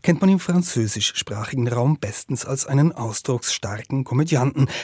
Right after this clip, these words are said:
der auch grimassieren kann. Hier in Last Dance agierte aber trotz Tanzeinlagen zurückhaltend. Schließlich lernt ja dieser Germain gerade erst, wie man sich körperlich ausdrückt. Oder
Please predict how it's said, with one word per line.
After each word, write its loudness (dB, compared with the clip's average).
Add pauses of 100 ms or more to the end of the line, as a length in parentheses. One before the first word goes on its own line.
der -2
auch -6
grimassieren 0
kann. -4 (240)
Hier 2 (360)
in 4
Last 0
Dance 4
agierte -4
aber 0
trotz 2 (160)
Tanzeinlagen 0
zurückhaltend. 0 (460)
Schließlich 0
lernt 4
ja 4
dieser 4
Germain 4
gerade -2
erst, -4 (160)
wie 0
man 2
sich 0
körperlich -2
ausdrückt. -4 (240)
Oder 0